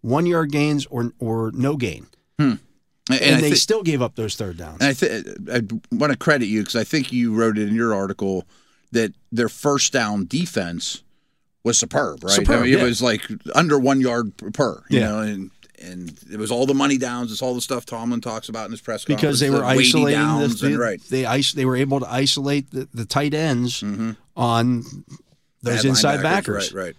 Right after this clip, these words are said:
Speaker 2: right. And it was a huge problem, and they spammed it to death. I mean, that's something that that team does. When they ha-, find something good, they go crazy on it, and it worked out really well. Give the opponent some credit, especially on offense. They have some playmakers.
Speaker 1: They ha-, yeah, they
Speaker 2: Yeah,
Speaker 1: do.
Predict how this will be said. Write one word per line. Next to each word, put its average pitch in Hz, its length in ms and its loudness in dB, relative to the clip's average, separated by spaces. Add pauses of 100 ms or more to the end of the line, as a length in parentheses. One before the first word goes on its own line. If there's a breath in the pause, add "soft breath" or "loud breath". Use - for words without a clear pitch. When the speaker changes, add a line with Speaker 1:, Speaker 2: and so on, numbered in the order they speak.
(120)
Speaker 2:
right. 101 100 -10
And 101 120 -4
it 101 80 -6
was 101 260 -6
a 110 80 -8
huge 135 300 0
problem, 117 320 0
and 104 120 0
they 107 220 0 (440 loud breath)
spammed 139 440 4
it 135 120 2
to 131 100 2
death. 113 440 -4
I 110 80 -2
mean, 107 160 0
that's 107 220 -4
something 120 440 0
that 110 140 -2
that 113 180 0
team 120 200 2
does. 104 300 -2
When 107 100 0
they 104 140 0 (180)
ha-, 104 140 -8
find 135 300 2
something 131 320 0
good, 110 240 0
they 107 120 0
go 104 380 -2
crazy 113 400 -2
on 87 200 -4
it, 101 160 -4
and 95 160 -4
it 98 100 -4
worked 98 240 -4
out 104 140 -2
really 113 180 2
well. 110 360 0 (720 soft breath)
Give 127 160 2
the 139 100 4
opponent 131 380 4
some 135 280 2
credit, 123 380 -2
especially 131 400 -2
on 123 120 2
offense. 95 380 -6
They 92 100 -4
have 90 200 -4
some 104 140 -4
playmakers. 87 480 -6
Speaker 1:
They 110 120 0
ha-, 135 160 0
yeah, - 160 -4
they - 140 -4
Speaker 2:
Yeah, - 80 2
Speaker 1:
do. 131 280 0